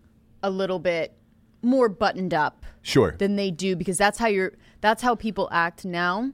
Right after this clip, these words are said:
Speaker 2: Mm-hmm.
Speaker 1: in Hollywood, whereas B-, Brolin's back in the day.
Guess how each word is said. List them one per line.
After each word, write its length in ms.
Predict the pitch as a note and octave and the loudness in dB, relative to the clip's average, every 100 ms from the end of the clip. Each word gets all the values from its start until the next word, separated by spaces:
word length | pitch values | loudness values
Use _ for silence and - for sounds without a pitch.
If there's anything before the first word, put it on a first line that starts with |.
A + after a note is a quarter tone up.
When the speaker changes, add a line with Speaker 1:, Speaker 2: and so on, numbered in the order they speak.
| - | -8
Speaker 2:
Mm-hmm. 220 | A2 B2+ D3+ _ _ - | -8 -8 -12 _ _ -6
Speaker 1:
in 140 | G#3 | -2
Hollywood, 500 | G3 G#3 A3 A#3+ A#3 | 0 0 2 0 0
whereas 300 | G3+ G3 F3+ | 0 0 -2
B-, 140 | - - _ - - - - | -8 -14 _ -20 -20 -4 4
Brolin's 440 | C4+ F#4+ D4 F#3 | 6 6 0 0
back 300 | - G3 F#3+ | 2 2 0
in 100 | E3 | -6
the 80 | D3 | -6
day. 500 | - F3+ E3+ - | 0 0 0 -6